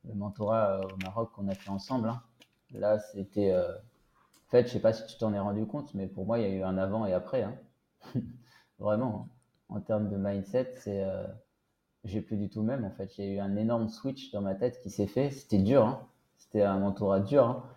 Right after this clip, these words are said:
Les deux premiers jours, je me souviens, <laughs> quand on a fini de bosser ensemble, les deux premiers jours, j'étais en mode, « OK,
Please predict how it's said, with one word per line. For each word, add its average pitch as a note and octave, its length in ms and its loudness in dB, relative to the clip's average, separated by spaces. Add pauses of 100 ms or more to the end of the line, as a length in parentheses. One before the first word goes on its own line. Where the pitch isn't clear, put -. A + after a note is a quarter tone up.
(320)
Les G#2 80 0
deux G#2+ 140 6
premiers A2+ 360 6
jours, A#2 160 4
je G#2 80 0
me G#2 120 2
souviens, A2+ 580 2
<laughs> A#2+ 340 6
quand A2 160 2
on G#2+ 60 6
a G#2+ 80 4
fini A2+ 260 4
de G#2 60 4
bosser A2 260 4
ensemble, G#2+ 320 2
les G2 60 4
deux F#2+ 100 0
premiers G#2 320 6
jours, A#2 160 2
j'étais G2+ 220 0
en G2+ 60 4
mode, « G2 200 4
OK, F2+ 220 -4